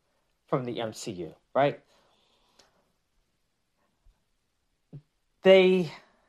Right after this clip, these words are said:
they give you this sense of maybe he can overcome the spell and people can remember him. Maybe he has, maybe there's, like, mental blocks that he can, like, break through.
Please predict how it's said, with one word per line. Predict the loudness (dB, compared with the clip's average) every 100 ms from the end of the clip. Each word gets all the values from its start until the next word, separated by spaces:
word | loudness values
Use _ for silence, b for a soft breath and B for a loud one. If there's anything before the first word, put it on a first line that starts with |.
| B B _ _ -2
they | 2 2
give | 2 0 0
you | -2 -4
this | -2 -2 -6
sense | -14 0 0 0 -8 -2
of | 2 4 2 -2 -18 _
maybe | -4 -2 0 -2
he | -4
can | -8 -6 -6 -10 _ _ _ _ _ _
overcome | 0 0 -2 -2 -2 -2
the | -8
spell | -10 -6 0 2 2 -2 -8 -16 _ _ _ _ _ _ _ _ _ _ _ _ _ _ -8
and | -8 -8
people | -6 -6 -6
can | -12 -10 -8 -8 -16 _ -16
remember | -14 -6 -6 -4 -6
him. | -6 -8 -6
Maybe | -8 -8
he | -6
has, | -6 -6 -10
maybe | -6 -6 -4
there's, | -4 -4
like, | -6
mental | -4 -8 -4 -6
blocks | -2 -2 -2 -6
that | -10
he | -10
can, | -8 -8
like, | -8 -12 -10
break | -8 -8
through. | -10 -10 -6 -4 -4 -6